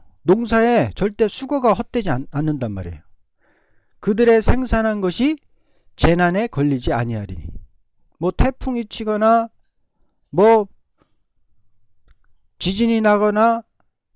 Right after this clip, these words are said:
소나기가 강하게 내려가지고 열매가 떨어지거나 그런 재난에 걸리지 않는단 말이에요. 그들은 여호와의 복된 자의 자손이요 그 소생도 그들과 함께 될 것임이라.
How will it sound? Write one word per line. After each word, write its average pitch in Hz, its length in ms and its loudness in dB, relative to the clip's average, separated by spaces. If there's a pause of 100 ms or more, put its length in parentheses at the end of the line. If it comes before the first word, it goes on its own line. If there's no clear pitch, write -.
(880)
소나기가 233 680 2
강하게 214 460 0
내려가지고 190 600 2
열매가 202 420 4
떨어지거나 214 840 0 (560)
그런 247 260 -4
재난에 190 420 0
걸리지 147 380 -4
않는단 120 400 -4
말이에요. 87 320 -14 (1400)
그들은 233 460 2
여호와의 202 500 6
복된 185 540 0
자의 165 320 2
자손이요 143 680 0 (460)
그 247 240 0
소생도 254 680 -4 (280)
그들과 160 440 -2
함께 160 420 -4
될 233 200 0
것임이라. 104 920 -6